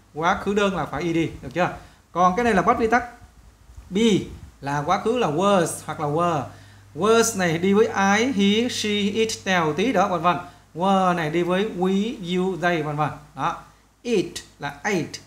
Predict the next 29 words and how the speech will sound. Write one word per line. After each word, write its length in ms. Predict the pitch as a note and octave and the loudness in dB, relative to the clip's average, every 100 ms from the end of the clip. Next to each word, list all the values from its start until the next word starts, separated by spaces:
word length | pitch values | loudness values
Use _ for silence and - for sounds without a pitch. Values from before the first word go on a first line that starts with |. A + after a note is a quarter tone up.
| - | -18
là 80 | B2+ | -8
cột 220 | D3 C3+ | -6 -4
quá 100 | E3+ | -4
khứ 180 | E3+ G3+ | -2 -2
đó 80 | A3+ | -2
các 60 | |
bạn 160 | F3+ C#3 | -2 -2
nha. 160 | F3+ - - - - - | -4 -6 -16 -20 -20 0
Have 280 | G#3 F3 - - | 2 2 -2 -12
là 160 | D3 A#2+ - | -12 -10 -4
had. 300 | G3 C#3 A#2 - - - - C#3 | -2 -2 -8 -18 -20 -20 -20 -8
Give 380 | E3 A3 D#3+ - - | 0 2 2 -2 -12
là 100 | C#3 | -12
gave. 440 | B2+ F#3 E3 C3+ - - - - _ - | -2 0 0 -4 -8 -14 -20 -20 _ -10
Go 180 | C3+ F#3 | 0 2
là 240 | E3+ C#3 C3 | 2 0 -4
went. 280 | D3 F3+ C3 - - - _ - | -2 0 -2 -8 -16 -20 _ -14
See 400 | - G#3 F#3+ C#3+ | -8 -4 -2 -4
là 60 | C#3 | -8
saw. 560 | - - F#3+ F3 C#3 - - _ _ | -6 -2 0 0 -2 -6 -18 _ _
Send, 380 | - G3+ G3 C#3+ - - | -6 0 0 -2 -8 -18
sent. 400 | - - F#3 D3 - - - _ _ - | -12 -4 -2 -2 -8 -14 -20 _ _ -4
Take, 200 | A3+ - - - - - | -4 -4 -14 -20 -20 -6
took. 160 | G#3+ - - - - - - - | -4 -4 -14 -20 -20 -20 -20 -10
Teach, 420 | A#3 A3+ - - - - - - | -2 -2 -2 -10 -14 -20 -20 -12
taught. 400 | A3 F3 - - - - - - - | -6 -6 -6 -16 -20 -20 -20 -20 -8
Think, 300 | G3+ G3+ D3 - - - - - | -2 0 -2 -8 -16 -20 -20 -6
thought. 340 | G3+ F#3 - - - - | 0 0 -2 -10 -20 -6
Đó. 260 | D3+ F3+ | 0 0